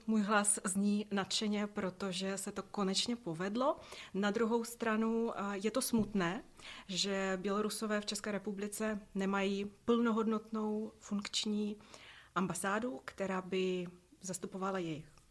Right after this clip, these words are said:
zájmy a jaksi podporovala své občany. A musíme se obracet k jiným formátům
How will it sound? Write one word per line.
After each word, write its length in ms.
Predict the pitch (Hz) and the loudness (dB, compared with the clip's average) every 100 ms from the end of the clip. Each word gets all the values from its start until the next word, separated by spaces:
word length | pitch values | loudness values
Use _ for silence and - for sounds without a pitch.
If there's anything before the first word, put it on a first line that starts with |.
| - | -6
zájmy 640 | 156 170 220 254 277 262 | -4 0 2 2 0 -2
a 240 | - 165 165 - - - _ _ - | -2 -4 -6 -12 -20 -20 _ _ -16
jaksi 260 | - - 165 - _ _ _ | -8 -6 -6 -8 _ _ _
podporovala 680 | 190 - - 226 220 233 226 | -10 -2 4 6 6 4 2
své 340 | - 226 220 220 - | -2 -2 -2 -4 -12
občany. 500 | 220 - - 220 233 233 - - - - - - | -10 -4 2 2 0 -4 -12 -14 -14 -16 -2 4
A 220 | 185 175 | 4 2
musíme 540 | 202 196 233 214 208 202 | -2 0 2 4 2 0
se 140 | - | -4
obracet 760 | - 190 208 202 214 196 - - - - | -4 0 0 2 0 -2 -4 -14 -14 -12
k 240 | - 185 - - _ - - - | -10 -10 -12 -20 _ -20 -8 2
jiným 340 | 214 214 220 - - - - - | 6 6 4 0 -20 -20 -20 -2
formátům 800 | 190 202 196 196 202 214 214 | 0 4 4 4 0 0 0